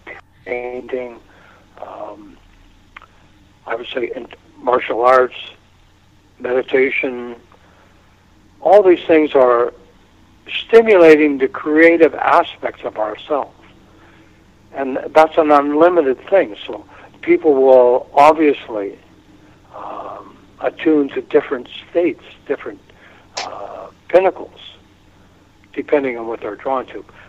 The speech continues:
But that, that is within all of us. All of us have the potential, uh, to do amazing things. And that's, if I could say one last thing to people, I would say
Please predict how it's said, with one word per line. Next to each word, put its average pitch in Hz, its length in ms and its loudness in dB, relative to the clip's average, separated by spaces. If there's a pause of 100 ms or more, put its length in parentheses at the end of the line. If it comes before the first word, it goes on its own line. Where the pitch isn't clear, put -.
But 143 140 -2
that, 160 340 0
that 160 180 2
is 147 220 -2
within 139 380 -2
all 147 280 2
of - 100 -2
us. - 160 -16 (220)
All 160 320 2
of 143 80 -2
us 139 120 -4
have 139 220 -2
the - 80 -10
potential, - 840 -10 (540)
uh, 104 440 -12 (1300)
to 151 100 -10
do 156 220 4
amazing 143 460 2
things. 180 380 -6 (800)
And 127 140 -16
that's, 139 200 0 (480)
if 131 200 -10
I 127 120 -2
could 131 160 -6
say 131 160 -4
one 143 280 0
last 120 340 0
thing 185 320 0 (280)
to - 80 -18
people, 113 500 -8
I 110 100 -8
would 110 140 -10 (120)
say 110 220 -12